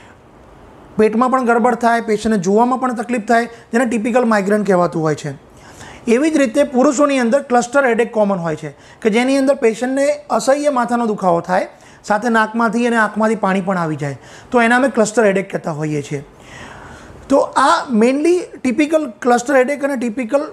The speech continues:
migraine headache છે. હવે કયા માથાના દુખાવા કે જે એને આપણે ગંભીરતાથી લેવા જોઈએ? માથાનો દુખાવો જે આખા માથામાં થાય છે, સવારે ઉઠીને માથાનો દુખાવો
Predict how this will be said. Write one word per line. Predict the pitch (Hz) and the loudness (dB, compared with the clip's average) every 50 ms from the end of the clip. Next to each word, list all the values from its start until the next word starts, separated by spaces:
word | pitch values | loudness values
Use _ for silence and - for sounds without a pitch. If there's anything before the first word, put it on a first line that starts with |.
| 285 | -4
migraine | 214 196 202 214 208 254 233 208 | -2 0 0 2 0 0 0 0
headache | 202 185 190 170 - | 0 -2 -2 -4 -6
છે. | - 170 151 151 - - - | -8 -8 -8 -8 -12 -10 -4
હવે | 180 190 269 330 | -2 0 0 0
કયા | 330 - 262 269 320 349 | 0 -2 -2 0 0 0
માથાના | 320 277 254 - 269 277 | 0 0 0 2 0 2
દુખાવા | 269 226 214 - 233 233 226 226 226 285 330 - - - | 2 0 0 0 0 2 2 0 0 -2 -4 -10 -14 -6
કે | - 240 | -4 -4
જે | 214 214 | -2 -2
એને | 277 302 302 285 269 | -2 -2 -2 -2 -2
આપણે | 269 254 294 | -2 0 0
ગંભીરતાથી | 262 208 214 208 214 254 240 190 226 196 196 | 0 0 0 0 0 0 2 2 0 0 2
લેવા | 196 185 175 175 175 | 0 2 2 2 0
જોઈએ? | 160 165 165 156 160 156 151 - - - - - - - | 0 -4 -4 -4 -6 -8 -10 -14 -20 -20 -20 -16 -6 -2
માથાનો | 185 196 202 247 262 302 | -2 0 0 0 0 0
દુખાવો | 294 277 214 - 254 254 262 262 | 0 -2 -2 0 2 2 2 2
જે | 233 220 277 | 2 0 -2
આખા | 285 285 - - - 254 269 | -2 -4 -6 -4 -2 -2 0
માથામાં | 262 262 220 - 202 196 180 170 | 0 -2 -2 -2 -2 -2 -2 -4
થાય | - 160 156 147 | -4 -6 -6 -8
છે, | 147 - 196 202 202 - - - - - - - - - - - - - - - - - - - - | -4 -4 -4 -4 -4 -8 -16 -20 -20 -20 -20 -20 -20 -20 -20 -20 -20 -20 -20 -20 -20 -20 -20 -10 -2
સવારે | - 214 208 208 240 262 269 294 | 0 2 2 4 2 4 4 2
ઉઠીને | 277 254 214 - 226 240 254 269 277 | 2 0 -4 -6 -6 -4 -4 -2 0
માથાનો | 247 220 214 214 233 240 247 | 0 0 0 0 -2 -4 -4
દુખાવો | 240 226 - 220 220 226 247 269 277 - | -6 -4 -2 0 2 2 2 2 0 -2